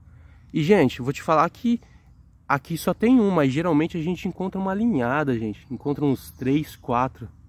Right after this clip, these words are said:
É, geralmente a gente sempre mata pra não deixar eles crescer, né?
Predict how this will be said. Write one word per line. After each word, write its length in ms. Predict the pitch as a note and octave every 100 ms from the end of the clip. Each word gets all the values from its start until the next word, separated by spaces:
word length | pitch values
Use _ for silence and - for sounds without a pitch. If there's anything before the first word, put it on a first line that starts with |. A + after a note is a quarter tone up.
| - - - - - - -
É, 680 | A#2+ B2 A#2+ A#2+ A#2 A2 A2
geralmente 500 | A#2+ B2+ B2+ C3 D#3+
a 60 |
gente 200 | D3 D#3+
sempre 280 | - E3 -
mata 340 | C#3 C3 C#3+ -
pra 140 | E3+
não 100 | F3+
deixar 240 | E3 -
eles 160 | D#3+ -
crescer, 500 | - D3 - - D3+
né? 200 | F3+